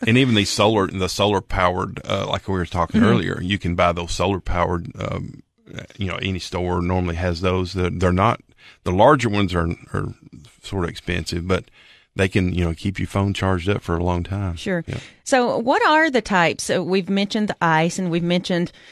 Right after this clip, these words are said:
Speaker 2: kind of those Memorial Day storms that we had in this area. Folks in this area certainly will remember those.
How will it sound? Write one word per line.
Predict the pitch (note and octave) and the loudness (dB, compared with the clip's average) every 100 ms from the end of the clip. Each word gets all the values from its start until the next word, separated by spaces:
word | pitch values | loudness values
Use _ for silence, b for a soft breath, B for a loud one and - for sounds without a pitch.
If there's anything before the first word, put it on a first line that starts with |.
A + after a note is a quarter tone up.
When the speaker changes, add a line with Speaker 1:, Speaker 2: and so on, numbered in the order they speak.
| B | B
Speaker 2:
kind | G3+ F#3 | 2 2
of | D#3 | 4
those | E3+ E3 | 2 4
Memorial | F3 F3 F3+ G3+ G3+ F3+ | 2 2 2 4 4 2
Day | E3 D#3 D#3+ | 2 2 2
storms | F#3 E3 E3 D3+ | 2 2 2 0
that | - | -4
we | E3 | 0
had | E3+ E3 | 2 2
in | D#3 | 2
this | F3 G#3 | 2 2
area. | D3+ C#3 D#3+ F3 | 2 2 2 0
Folks | E3 E3+ - | 0 -2 -2
in | F3 E3 | -2 0
this | F3 | 0
area | F3 D#3+ D#3+ D#3+ | 0 0 -2 -2
certainly | F3+ E3+ E3+ E3 | -2 0 0 0
will | D3+ D3+ | 0 -2
remember | D3+ D#3+ D#3 D3+ | -2 -2 -2 0
those. | F#3 G3+ D3+ | 0 2 0